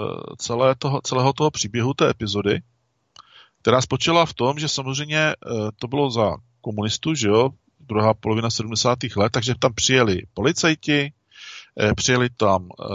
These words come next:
z toho, z estebáci nějaký. No a jeho nenapadlo nic jiného, teď ta, a teď udělal tu zásadní chybu velkou. V podstatě si mohl vymyslet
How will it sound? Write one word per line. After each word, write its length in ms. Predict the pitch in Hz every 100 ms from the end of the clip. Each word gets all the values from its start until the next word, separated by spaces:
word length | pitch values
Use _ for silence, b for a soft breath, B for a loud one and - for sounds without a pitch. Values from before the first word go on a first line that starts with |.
| 95 87
z 220 | 87 - -
toho, 360 | 107 98 85
z 320 | - - - - -
estebáci 600 | - 151 151 147 - 127
nějaký. 500 | 123 117 117 117 - _ _ _ _ _ - B B B B
No 160 | 113 117
a 240 | 123 110
jeho 260 | 92 143 180
nenapadlo 500 | 185 185 - 190 196
nic 200 | 190 151
jiného, 540 | 117 110 104 107 139 170 _ _ -
teď 140 | 175 -
ta, 120 | 165 - - -
a 60 | 139
teď 260 | 202 190
udělal 240 | 135 151 143
tu 140 | 131
zásadní 440 | 120 117 123 113
chybu 300 | 110 107 95
velkou. 320 | 95 98 - - _ _ _ _ _ _ _ _ _
V 20 |
podstatě 400 | 127 - 190 202
si 120 | 196
mohl 160 | 214 165
vymyslet 580 | 143 156 - 165 160